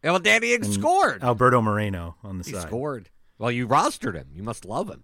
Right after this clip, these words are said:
Speaker 1: So, I mean.
Speaker 2: Yeah. <laughs> I agree with you. I was saying
Speaker 1: I'm
Speaker 2: it was
Speaker 1: just
Speaker 2: kind
Speaker 1: saying,
Speaker 2: of
Speaker 1: I'm just saying
Speaker 2: ironic that when the draw came out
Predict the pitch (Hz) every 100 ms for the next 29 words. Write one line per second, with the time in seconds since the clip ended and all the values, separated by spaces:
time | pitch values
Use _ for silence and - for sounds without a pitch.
0 | - - 80 80 85 82 80 95 92 -
1 | - - - - - - 208 320 - -
2 | - 302 - - - - - - - -
3 | - - _ - - - - - 117 123
4 | 123 98 82 71 - _ _ _ _ -
5 | 131 156 139 127 151 131 117 113 113 92
6 | - - 113 101 95 87 104 98 - 98
7 | 101 90 82